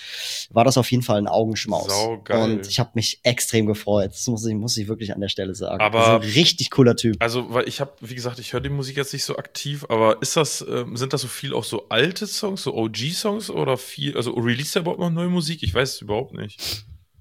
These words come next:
Speaker 1: Ähm, ja, der hat überwiegend ältere Musik gespielt, was ja auch okay ist. Ich mein,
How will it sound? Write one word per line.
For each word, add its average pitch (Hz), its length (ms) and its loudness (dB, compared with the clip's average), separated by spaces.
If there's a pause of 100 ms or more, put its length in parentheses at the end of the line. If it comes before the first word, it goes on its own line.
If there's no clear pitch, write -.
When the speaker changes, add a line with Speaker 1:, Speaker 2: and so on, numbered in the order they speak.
(120)
Speaker 1:
Ähm, 127 600 8 (140)
ja, 120 260 6
der 143 120 6
hat 147 120 4
überwiegend 143 680 2
ältere 151 360 4
Musik 151 300 2
gespielt, 156 840 0 (260)
was 117 280 2
ja 147 120 4
auch 110 140 0
okay 123 380 4
ist. 143 200 2
Ich 113 140 0
mein, 107 640 0